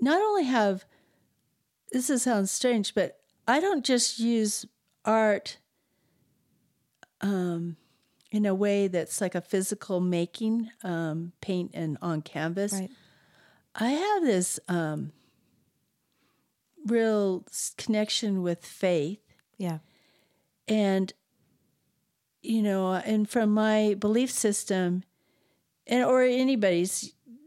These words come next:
Speaker 1: it could talk in more real terms, that if you conceive it spiritually or f-, in, in your,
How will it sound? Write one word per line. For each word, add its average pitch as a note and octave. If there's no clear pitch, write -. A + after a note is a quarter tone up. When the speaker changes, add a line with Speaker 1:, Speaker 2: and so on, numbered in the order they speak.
Speaker 1:
it F#3+
could G#3
talk G3
in F3+
more F3+
real F3+
terms, F3
that D#3
if G#3+
you G3+
conceive A3+
it -
spiritually F#3
or F3+
f-, -
in, G#3
in G#3+
your, G3